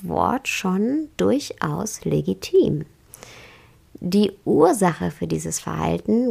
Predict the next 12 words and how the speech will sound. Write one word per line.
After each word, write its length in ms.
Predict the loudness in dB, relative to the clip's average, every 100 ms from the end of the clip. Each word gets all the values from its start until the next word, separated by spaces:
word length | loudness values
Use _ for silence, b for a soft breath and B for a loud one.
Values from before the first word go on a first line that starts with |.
| -4
kann 640 | -12 -6 0 2 4 2
in 220 | 0 -2
unserer 260 | -2 -4 -8
Kindheit 480 | -4 -4 -2 -6 -6
begründet 480 | -6 -2 -2 -2 -4
sein. 300 | -2 -2 -2
Vielleicht 800 | 0 0 2 4 4 2 -2 0
gab 340 | 2 2 -2
es 220 | -4 -6
familiäre 560 | -4 0 0 -2 -6 -8
Konflikte, 760 | -10 -12 -4 -4 -2 0 0 0 -10 -12
aber 380 | -2 0 0 -4